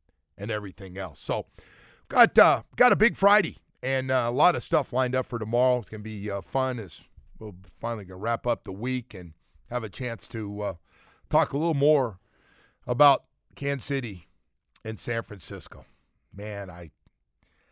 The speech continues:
I hate to hype something up and then it's a disaster and it's just a crappy game. But <clears throat> I think this one is gonna be a little bit like last year's, man. That was a hell of a game last year. That ended up being a, a, a really, really game. We gotta get all caught up here,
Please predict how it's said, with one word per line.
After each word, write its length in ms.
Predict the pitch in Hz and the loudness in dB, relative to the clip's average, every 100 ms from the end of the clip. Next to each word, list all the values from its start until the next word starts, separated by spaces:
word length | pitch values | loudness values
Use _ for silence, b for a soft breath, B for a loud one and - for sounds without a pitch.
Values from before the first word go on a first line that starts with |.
| - | 0
I 60 | 143 | 4
hate 180 | 240 - | 6 6
to 100 | 170 | 6
hype 240 | 190 196 | 8 6
something 320 | - 196 147 | 4 2 4
up 300 | 165 175 - | 4 4 0
and 140 | - 147 | -2 0
then 120 | 160 | 2
it's 200 | 160 - | 0 -2
a 60 | 131 | -4
disaster 760 | 120 101 117 123 123 - 127 | -6 -4 0 0 -2 -2 -4
and 80 | 113 | -4
it's 140 | 98 | -8
just 200 | - 123 98 | -10 -10 -10
a 40 | |
crappy 460 | - 123 117 - 104 | -6 -2 -2 -4 -8
game. 320 | 95 110 107 | -6 -6 -6
But 140 | 101 - | -10 -2
<clears throat> 320 | - 240 120 - | 2 2 0 -14
I 80 | |
think 240 | 120 147 120 | -10 -8 -4
this 220 | 143 - | -4 -2
one 260 | 143 135 113 b b b b | -4 -4 -8 b b b b
is 60 | b | b
gonna 160 | 127 123 | -6 -2
be 80 | |
a 40 | 120 | 0
little 200 | 120 135 | 0 0
bit 220 | 120 135 | 0 0
like 240 | 127 127 131 | 0 -2 2
last 340 | 131 127 - | 2 0 -4
year's, 220 | 95 82 | -8 -8
man. 240 | 95 98 95 | -8 -8 -4
That 80 | |
was 100 | 131 | -4
a 40 | 104 | -4
hell 180 | 120 110 | -4 -4
of 80 | |
a 40 | 104 | -6
game 240 | 113 117 | -6 -8
last 320 | 95 76 - | -8 -14 -16
year. 200 | 73 82 - _ | -18 -20 -20 _
That 240 | 117 117 127 | -8 -4 -4
ended 300 | 123 120 98 | -4 -4 -2
up 320 | 107 - _ b b b | -2 -4 _ b b b
being 300 | 120 123 98 | -8 -6 -6
a, 160 | 90 87 - | -8 -10 -10
a, 180 | 95 95 90 | -8 -8 -8
a 120 | 101 | -8
really, 580 | 95 104 135 135 98 82 - | -6 -2 0 0 0 -8 -10
really 300 | 120 127 98 | -4 -2 -2
game. 260 | 92 110 85 - B B B | -4 -4 -6 -14 B B B
We 140 | 247 | 8
gotta 180 | 262 220 | 10 10
get 180 | 208 214 | 10 10
all 160 | 208 | 10
caught 280 | - 208 185 | 10 8 10
up 200 | 185 - | 6 6
here, 280 | 196 208 | 4 4